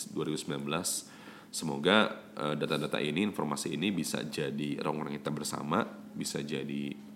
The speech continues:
panutan kita bersama untuk, eh, apa ya, menciptakan pasar modal yang lebih baik lagi, Cak Ella.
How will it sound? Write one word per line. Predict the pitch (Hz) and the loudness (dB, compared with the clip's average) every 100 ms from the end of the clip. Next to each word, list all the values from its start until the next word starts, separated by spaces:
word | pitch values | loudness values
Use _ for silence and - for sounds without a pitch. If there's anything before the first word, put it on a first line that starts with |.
| - | -6
panutan | 73 73 73 | -4 -2 -4
kita | 69 | -2
bersama | 73 73 - 71 85 - | -2 0 -2 2 4 2
untuk, | 73 71 - - - - - - - - - | 0 -2 0 0 -2 -12 -12 -12 -14 -14 -8
eh, | 80 76 73 73 71 73 73 - - - - - | -4 -2 -2 -2 -2 -4 -6 -8 -14 -16 -18 -12
apa | - - | -8 -2
ya, | 67 67 - | -2 -4 -6
menciptakan | 80 98 - - - 85 - - - | -2 -2 0 -4 -2 -4 -4 -10 -6
pasar | 92 87 | -2 0
modal | 82 82 85 | 2 2 0
yang | 85 | -2
lebih | 85 87 | -2 -2
baik | 82 - | -2 -2
lagi, | 85 85 | -2 0
Cak | - | -2
Ella. | 76 71 | -2 -8